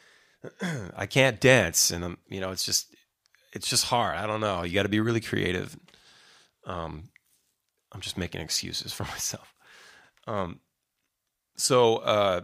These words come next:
you know, I'm doing that, and, and we're driving, and I drive a lot too. Um, so it's like when I drive in the morning, I'm usually the morning guy. Like, I'll get up, like, if, especially if it's, like, an early morning thing, like, we gotta be out, out of the hotel, like, seven or eight.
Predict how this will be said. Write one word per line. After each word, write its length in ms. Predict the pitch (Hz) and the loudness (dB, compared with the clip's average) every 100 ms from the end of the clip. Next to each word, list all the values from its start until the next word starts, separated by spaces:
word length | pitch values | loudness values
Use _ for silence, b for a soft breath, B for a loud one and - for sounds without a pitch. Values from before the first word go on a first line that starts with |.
| - | -4
you 120 | 131 | 2
know, 80 | 110 | 2
I'm 100 | 110 | 4
doing 320 | 123 139 127 | 4 4 4
that, 400 | 98 110 90 - | 4 4 4 0
and, 340 | - 92 90 - - | -6 -4 -4 -4 -6
and 260 | 92 90 - | -4 -6 -8
we're 160 | 101 98 | -8 -6
driving, 680 | 90 98 104 98 - 69 - | -4 0 2 0 -4 -10 -12
and 220 | - 87 87 | -10 -6 0
I 140 | 110 | 0
drive 300 | 107 104 95 | 2 2 2
a 40 | |
lot 280 | 87 87 - | -2 -4 -6
too. 320 | - 101 98 - b b b b b - | -6 -6 -10 -16 b b b b b -8
Um, 400 | 90 85 80 82 _ _ _ _ _ _ _ _ _ - - | -6 -4 -6 -12 _ _ _ _ _ _ _ _ _ -20 -6
so 200 | - 113 | 0 2
it's 120 | 113 | 4
like 180 | 110 104 | 2 4
when 100 | 107 | 4
I 100 | 110 | 4
drive 360 | 98 101 120 117 | 4 6 6 6
in 80 | |
the 60 | 95 | 2
morning, 260 | 92 92 104 | 2 2 2
I'm 80 | |
usually 220 | 135 131 110 | 2 2 2
the 100 | 95 | 0
morning 320 | 92 90 80 | -2 -4 -6
guy. 180 | - - | -8 -8
Like, 120 | - | -2
I'll 80 | 98 | -2
get 220 | 95 95 | 0 0
up, 240 | 90 87 - _ _ _ _ _ _ 90 | 2 0 -4 _ _ _ _ _ _ -10
like, 240 | 80 82 - _ | -8 -10 -18 _
if, 140 | - | -12
especially 320 | - 113 - | -6 -4 -2
if 120 | 101 - | -4 -6
it's, 140 | - | -6
like, 160 | 90 90 | -6 -8
an 60 | |
early 300 | 85 92 95 | -10 -8 -6
morning 260 | 92 92 95 | -4 -4 -4
thing, 340 | - 95 95 | -2 -2 -2
like, 220 | 92 92 92 | -4 -8 -8
we 80 | |
gotta 140 | 92 82 | -8 -6
be 120 | 85 | -4
out, 200 | 82 87 | -4 -4
out 140 | 87 87 | -6 -6
of 60 | |
the 40 | 85 | -4
hotel, 280 | 90 - - | -4 -6 -6
like, 100 | - | -4
seven 240 | 90 85 | -4 -4
or 100 | 82 | -4
eight. 200 | 90 | -6